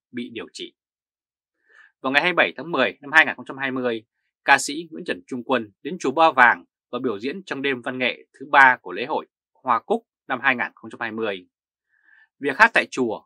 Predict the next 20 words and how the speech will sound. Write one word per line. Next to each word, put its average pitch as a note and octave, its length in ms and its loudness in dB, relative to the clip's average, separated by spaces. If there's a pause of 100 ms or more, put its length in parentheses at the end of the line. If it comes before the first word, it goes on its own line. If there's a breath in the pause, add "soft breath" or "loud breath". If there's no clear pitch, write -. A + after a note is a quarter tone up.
không D3+ 300 -4
có D#3 120 -2
gì B2+ 180 -6
đáng G2+ 240 -10
nói. A#2 300 -4 (420)
Tuy E3+ 120 2
nhiên, E3 220 -2 (220)
chùa A#2+ 200 -2
Ba D#3 160 6
Vàng A2+ 300 6 (100)
là G#2+ 140 -8
của F#2+ 160 -14
sư B2+ 340 -6 (160)
Thích G3+ 140 -6
Trúc - 220 -4
Thái A#2 160 -2
Minh B2 440 -6
đầy A#2+ 340 -4
tai A2 200 -4
tiếng. A2 280 -10